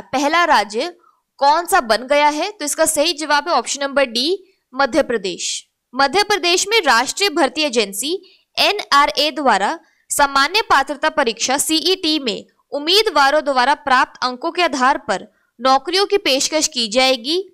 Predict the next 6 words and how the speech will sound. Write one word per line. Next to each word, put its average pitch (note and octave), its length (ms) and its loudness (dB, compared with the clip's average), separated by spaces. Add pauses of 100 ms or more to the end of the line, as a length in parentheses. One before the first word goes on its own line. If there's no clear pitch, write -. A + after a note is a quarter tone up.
(240)
इसके D#4+ 360 0
साथ D4 400 0
मध्य C4 300 0
प्रदेश D#4 480 -2
देश C#4 300 0
का G#3+ 160 -4